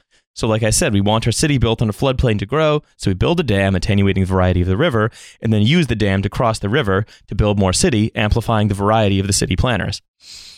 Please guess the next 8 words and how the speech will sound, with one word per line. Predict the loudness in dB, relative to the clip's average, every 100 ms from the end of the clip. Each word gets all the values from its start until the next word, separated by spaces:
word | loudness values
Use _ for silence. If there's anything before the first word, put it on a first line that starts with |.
| _ -4
This | -2 2
is | 2 0
called | 0 2 2 0
the | -2
law | 2 2 4 2
of | -2
requisite | -2 -2 -2 0 0 0
variety, | 0 2 0 -2 -4